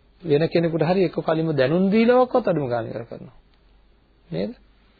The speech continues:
ඒකින්ද අපිටත් මේ අත්දැකීම තියෙන හොඳටම සමහර අය ලොකුවට සමහර වගකීම් වැඩක් කරන්න ගියාම බාර ගන්නවා. බාරගත්තට හැබැයි බාරගත්තද කියලාවක්වත් දන්නේ නැහැ.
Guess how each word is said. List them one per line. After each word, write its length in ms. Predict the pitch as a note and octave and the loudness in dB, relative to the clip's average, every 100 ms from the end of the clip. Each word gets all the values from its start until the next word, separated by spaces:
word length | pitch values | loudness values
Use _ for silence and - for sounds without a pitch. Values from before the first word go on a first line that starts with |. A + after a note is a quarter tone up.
| _ _ _ _ _ _ _ _ _ - | _ _ _ _ _ _ _ _ _ -8
ඒකින්ද 200 | C#3 F3+ | -4 0
අපිටත් 460 | - - F3+ G#3 G3 | 0 0 2 2 2
මේ 160 | G3 F#3 | 0 2
අත්දැකීම 440 | D#3+ E3+ E3 E3 | 2 0 2 -4
තියෙන 200 | D3+ D#3 | -2 -2
හොඳටම 360 | C#3+ D3 D3 G3+ | -2 -4 -4 -4
සමහර 420 | - D#3 D3+ D#3 - | -4 -4 -2 -4 -4
අය 160 | B2+ F#3+ | -6 -2
ලොකුවට 500 | E3+ - F#3 G#3+ A3+ | -2 -2 0 2 2
සමහර 340 | G3+ E3 E3 D#3+ | 2 0 0 0
වගකීම් 360 | D3 - D#3+ | -2 -2 -2
වැඩක් 260 | D3 C#3+ C#3 | 2 0 2
කරන්න 240 | C#3+ C#3 | 2 2
ගියාම 260 | C3+ C3+ A#2+ | 0 -2 -2
බාර 240 | A2 A#2+ | -4 -4
ගන්නවා. 340 | D#3 C3 A2+ A#3+ _ _ _ - | -4 -6 -8 -12 _ _ _ -4
බාරගත්තට 520 | C3 C#3+ D3 C3 - | 0 2 2 2 -2
හැබැයි 300 | A#2 A#2+ G3+ - _ _ _ _ _ _ _ _ _ _ _ _ _ _ _ _ _ _ - | -4 -2 -4 -6 _ _ _ _ _ _ _ _ _ _ _ _ _ _ _ _ _ _ -6
බාරගත්තද 800 | B2+ C3 D#3 D#3+ E3 - E3 D#3+ | 0 2 2 2 0 0 -2 -2
කියලාවක්වත් 580 | D3+ D#3+ D3+ D3 - F3 | -2 -2 0 -2 -4 -6
දන්නේ 240 | C#3 G#2 | -8 -12
නැහැ. 200 | G2 - | -18 -20